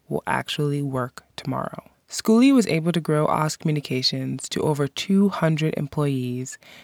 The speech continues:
and the company sold more than one hundred million copies of its messaging software to major mobile operators. Nokia ended up buying Oz Communications in two thousand eight for an undisclosed amount. Along with starting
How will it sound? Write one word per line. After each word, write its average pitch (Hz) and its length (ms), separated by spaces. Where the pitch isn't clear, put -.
and 151 120
the 156 60
company 190 380
sold 147 360
more 139 280
than 131 240
one 131 140
hundred 180 460
million 156 320
copies 127 600
of - 180
its - 140
messaging 139 420
software 127 540
to - 180
major 139 480
mobile 131 340
operators. 127 760
Nokia 160 640
ended 147 220
up 143 180
buying 175 440
Oz 131 240
Communications 131 720
in 127 120
two - 100
thousand 135 300
eight - 340
for - 140
an 160 160
undisclosed 156 840
amount. 139 520
Along 165 280
with 165 120
starting 139 320